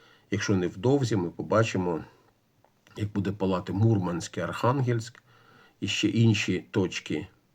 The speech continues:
дуже далеко від України, може, на Далекому Сході, коли буде застосований не, м, ці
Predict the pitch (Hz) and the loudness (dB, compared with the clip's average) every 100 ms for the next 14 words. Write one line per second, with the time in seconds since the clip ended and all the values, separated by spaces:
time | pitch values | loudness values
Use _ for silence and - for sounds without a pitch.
0 | _ _ _ _ 95 110 98 85 95 92 | _ _ _ _ 0 2 2 0 -2 -4
1 | 85 90 82 98 101 95 95 78 80 85 | -4 -4 -4 -6 -4 -2 0 0 -4 -4
2 | 92 85 95 85 85 - 98 - - 143 | -6 -6 -4 -4 -6 -8 -10 -8 -2 -2
3 | 123 123 - _ _ _ _ _ _ _ | -2 -6 -12 _ _ _ _ _ _ _
4 | _ - 107 98 95 90 - _ _ - | _ 0 4 4 2 0 -6 _ _ -20
5 | - 95 104 95 95 98 101 107 120 104 | -10 -2 0 0 0 -2 -4 -4 0 2
6 | 95 90 90 - 101 101 107 107 98 - | 2 -2 -6 -8 0 2 4 2 0 -8
7 | _ _ _ _ _ - 92 87 82 82 | _ _ _ _ _ -14 -8 -4 -4 -4
8 | 85 82 80 85 85 92 101 - 104 | -6 -6 -8 -8 -10 -12 -12 -10 -8